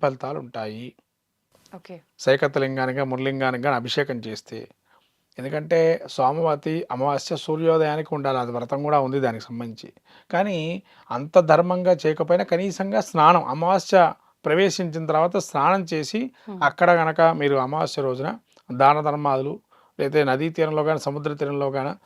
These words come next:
Speaker 1: స్వయం పాకాలు, బ్రాహ్మణికి ఏదన్నా శ్రాద్ధ కర్మ క్రియలు చేస్తే కనుక
Speaker 2: Hmm.
Speaker 1: ఆ రోజు మంచి ఫలితాలే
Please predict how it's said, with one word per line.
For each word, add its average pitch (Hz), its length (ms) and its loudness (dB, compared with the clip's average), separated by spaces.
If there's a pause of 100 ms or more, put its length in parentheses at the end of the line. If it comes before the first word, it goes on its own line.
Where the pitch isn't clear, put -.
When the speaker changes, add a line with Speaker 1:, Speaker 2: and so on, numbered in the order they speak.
(160)
Speaker 1:
స్వయం - 320 0
పాకాలు, 151 380 4
బ్రాహ్మణికి 147 540 2
ఏదన్నా 147 560 -2 (220)
శ్రాద్ధ 147 360 4
కర్మ 151 280 0
క్రియలు 139 340 0
చేస్తే 131 380 -4
కనుక 123 200 -6
Speaker 2:
Hmm. 180 580 -8
Speaker 1:
ఆ 156 40 6
రోజు 165 380 2 (200)
మంచి 147 220 -6
ఫలితాలే 131 440 -4